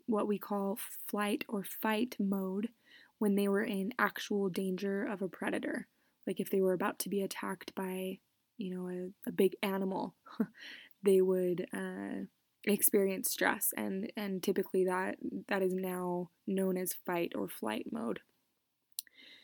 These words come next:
This would then stimulate the sympathetic nervous system in our brain. There's two parts of our brain that I'm talking about today. One is the parasympathetic nervous system.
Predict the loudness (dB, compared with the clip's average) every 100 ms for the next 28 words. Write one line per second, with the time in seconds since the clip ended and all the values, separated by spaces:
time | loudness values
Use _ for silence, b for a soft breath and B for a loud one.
0 | B B 8 8 8 6 4 4 2 2
1 | 0 2 4 4 2 0 0 0 4 4
2 | 4 -2 -4 -4 -2 2 4 4 4 -2
3 | -2 -2 -2 0 2 2 2 0 -2 -4
4 | -4 -2 -2 0 0 0 _ -4 0 0
5 | 2 0 0 -2 -2 0 0 2 0 0
6 | 0 -2 0 -2 -2 -2 -2 -2 -2 -2
7 | 0 2 2 2 0 0 -4 -2 -4 0
8 | 0 4 2 2 -2 -4 -4 -4 -4 -6
9 | -4 -4 -2 -2 -4 -4 -4